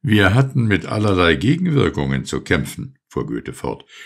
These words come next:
„Allein wir sind zuletzt glücklich durchgedrungen.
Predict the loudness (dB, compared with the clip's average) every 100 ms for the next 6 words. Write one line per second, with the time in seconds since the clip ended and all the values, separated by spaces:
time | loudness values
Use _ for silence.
0 | -10 0 2 4 2 2 2 2 4 2
1 | 0 0 0 0 -2 -6 -10 -4 -2 -2
2 | -2 -2 -4 -6 -4 -4 -6 -6 -6 -10
3 | -14